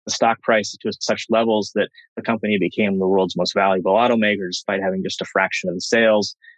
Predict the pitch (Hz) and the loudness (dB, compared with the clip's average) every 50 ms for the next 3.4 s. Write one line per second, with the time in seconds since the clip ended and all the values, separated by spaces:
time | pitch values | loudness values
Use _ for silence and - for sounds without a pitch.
0 | _ _ - 110 110 107 - - 113 117 117 113 113 120 131 131 - - 123 117 | _ _ -2 0 2 2 2 2 0 2 2 2 4 4 2 2 0 0 0 0
1 | 117 113 107 92 82 82 98 95 - - 82 87 107 107 - - - - 143 143 | 0 0 0 -2 -4 -4 -4 -6 -6 -6 -4 -4 -2 -2 -4 -4 0 2 4 4
2 | 143 139 135 131 127 110 107 - 113 110 104 101 101 101 113 110 107 101 - - | 6 6 6 4 4 2 -2 -4 -2 -2 -2 -2 -2 -2 -2 0 -2 -4 -4 -2
3 | - 110 107 104 107 101 - | 0 2 2 2 0 -2 -6